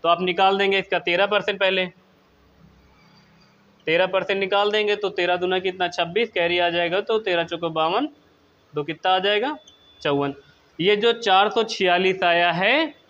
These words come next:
ये टोटल खिलाड़ियों की संख्या है, इसमें महिला और पुरुष दोनों हैं और हमको चाहिए केवल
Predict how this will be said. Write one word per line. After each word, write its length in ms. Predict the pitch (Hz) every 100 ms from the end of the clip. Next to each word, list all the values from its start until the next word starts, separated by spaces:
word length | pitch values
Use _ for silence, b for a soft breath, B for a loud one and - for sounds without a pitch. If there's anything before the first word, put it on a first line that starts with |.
| _ _ _ -
ये 100 | 185
टोटल 560 | 190 202 214 185 220 240 233
खिलाड़ियों 560 | 196 185 175 196 220
की 140 | 214 214
संख्या 460 | 202 185 180 190 185
है, 160 | 196
इसमें 280 | 208 214 214
महिला 440 | 196 175 170 190 202
और 140 | 202 202
पुरुष 240 | 220 240 165
दोनों 380 | 180 180 180 151
हैं 120 | 113 - - - - 156
और 100 | 160
हमको 300 | 180 180 208
चाहिए 320 | 196 185 208
केवल 440 | 196 185 190 254